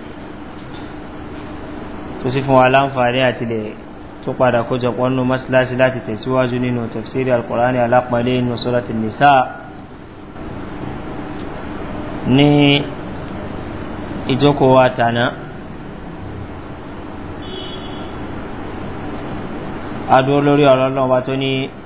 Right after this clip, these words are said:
"وبكفرهم وقولهم على مريم بهتانا عظيما." Àti táwa ọmọ Ísírẹ́lì ti, pàápàá jùlọ Yahudi,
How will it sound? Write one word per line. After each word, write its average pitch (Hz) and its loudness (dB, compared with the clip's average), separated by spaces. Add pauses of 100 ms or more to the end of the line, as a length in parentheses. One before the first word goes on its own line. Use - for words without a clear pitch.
(100)
"وبكفرهم 131 0
وقولهم 127 0
على 127 2
مريم 131 0
بهتانا 113 -2
عظيما." 117 0 (2000)
Àti 131 6
táwa 135 6 (580)
ọmọ 135 6 (120)
Ísírẹ́lì 143 6
ti, 123 -2
pàápàá 131 4
jùlọ 123 -2
Yahudi, 127 -4